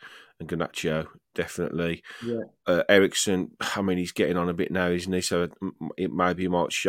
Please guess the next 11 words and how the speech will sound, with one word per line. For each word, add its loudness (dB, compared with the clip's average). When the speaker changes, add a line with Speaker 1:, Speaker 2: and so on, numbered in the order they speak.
Speaker 1:
shake 4
that 4
up 0
a -2
bit. 4
You -2
got 0
Martial 2
on 2
the -2
bench. -2